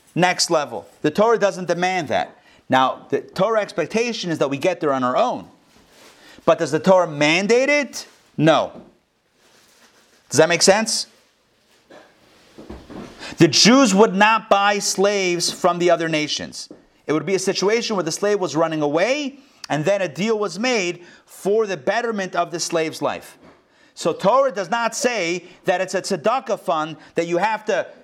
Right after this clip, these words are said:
shell out money to, to save the world and then, and then emancipate everybody. Why? Although that's an ideal, that's not an obligation.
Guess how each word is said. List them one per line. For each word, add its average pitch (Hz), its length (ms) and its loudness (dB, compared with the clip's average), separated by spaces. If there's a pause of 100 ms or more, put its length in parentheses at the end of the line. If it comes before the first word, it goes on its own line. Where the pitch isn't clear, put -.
(100)
shell 240 360 -2
out 208 160 -4
money 220 300 -4
to, 190 260 -4
to 180 160 -4
save 233 460 -4
the 185 80 -2
world 190 600 -4 (260)
and 175 140 0
then, 202 280 0
and 180 180 -2
then 180 100 0
emancipate 185 560 -4
everybody. 143 420 -2 (180)
Why? 175 540 -4 (200)
Although 170 280 0
that's 208 240 -4
an 180 80 -4
ideal, 196 560 -4
that's 170 220 -8
not 180 120 0
an 185 80 -4
obligation. 165 680 -4